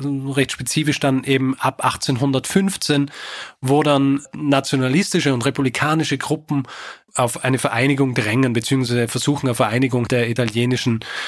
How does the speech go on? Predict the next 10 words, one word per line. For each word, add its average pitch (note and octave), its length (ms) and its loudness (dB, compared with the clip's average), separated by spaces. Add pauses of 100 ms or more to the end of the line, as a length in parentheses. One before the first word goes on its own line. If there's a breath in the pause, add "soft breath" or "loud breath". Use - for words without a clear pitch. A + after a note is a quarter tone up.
(320 loud breath)
Gebiete B2+ 760 0
voranzutreiben, B2 1000 0
wie G3+ 120 4
zum F3+ 180 2
Beispiel C3 400 2
die, B2+ 400 0
äh, B2 240 2
vorhin C#3 240 2
erwähnten B2+ 320 0
Carbonari. B2+ 720 0